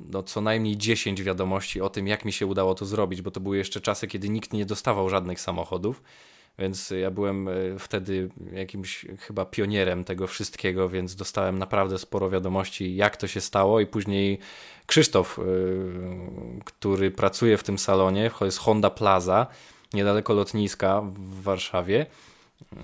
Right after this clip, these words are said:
napisał mi, że ban,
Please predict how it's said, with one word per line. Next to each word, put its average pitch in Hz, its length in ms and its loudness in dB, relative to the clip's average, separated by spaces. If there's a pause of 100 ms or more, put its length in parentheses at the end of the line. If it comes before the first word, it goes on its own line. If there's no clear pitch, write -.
(880)
napisał 104 520 0
mi, 104 200 2
że 104 460 4 (560)
ban, 117 680 6